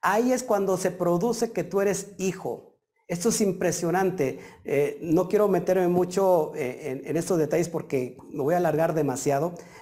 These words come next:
pero lo que estás viendo, amados hermanos, es que el corazón, mucha gente no lo sabe,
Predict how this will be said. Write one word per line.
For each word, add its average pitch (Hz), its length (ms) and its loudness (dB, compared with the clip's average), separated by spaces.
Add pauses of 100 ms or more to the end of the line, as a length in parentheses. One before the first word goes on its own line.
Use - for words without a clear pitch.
(140)
pero 160 520 4
lo 156 220 -2
que 160 60 -6
estás 202 340 0
viendo, 190 260 0
amados 180 360 0
hermanos, 160 580 -2 (400)
es 202 540 0 (640)
que 165 120 0
el 156 140 0
corazón, 160 840 0
mucha 151 200 -4
gente 156 260 -2
no 156 120 2
lo 143 80 2
sabe, 135 500 -2